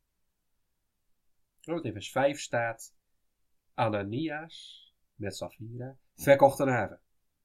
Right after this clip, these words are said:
Vers twee, hij onttrok van de prijs, ook met medeweten van zijn vrouw. En hij bracht een zeker deel en legde het aan de voeten van de apostelen. Dat laatste, daar was zijn vrouw niet bij.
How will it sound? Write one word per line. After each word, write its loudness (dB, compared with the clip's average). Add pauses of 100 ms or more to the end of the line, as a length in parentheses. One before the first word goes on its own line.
(440)
Vers -18
twee, -6 (180)
hij 0
onttrok -2
van -2
de -6
prijs, -4 (480)
ook -6
met -8
medeweten -6
van -12
zijn -12
vrouw. -6 (1500)
En -6
hij 2
bracht -4
een -8
zeker -4
deel -4
en -6
legde -2
het -4
aan -4
de -10
voeten -10
van -4
de -2
apostelen. -2 (1300)
Dat -6
laatste, 4
daar 4
was 2
zijn -2
vrouw 4
niet -2
bij. -8